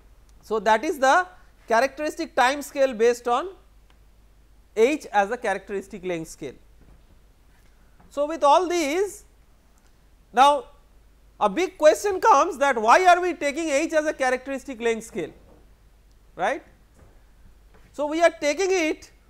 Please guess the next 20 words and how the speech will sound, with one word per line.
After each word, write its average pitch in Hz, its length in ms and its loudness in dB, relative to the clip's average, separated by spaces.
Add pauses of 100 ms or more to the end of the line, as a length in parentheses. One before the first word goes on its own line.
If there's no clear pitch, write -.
with 370 480 -4 (280)
a 226 120 2
very 339 300 2
important 330 720 2
assumption, 220 640 -2 (400)
and 226 180 -6
the 262 140 4
assumption 339 480 -2
is 269 200 -6
that 285 500 4 (1080)
this 285 380 -6
h 330 340 0
is 311 240 -4
smaller 285 460 6
than, 277 460 2 (1200)
like, 262 280 0
if 302 160 -8
you 359 120 -2
are 330 200 6
considering 311 720 -2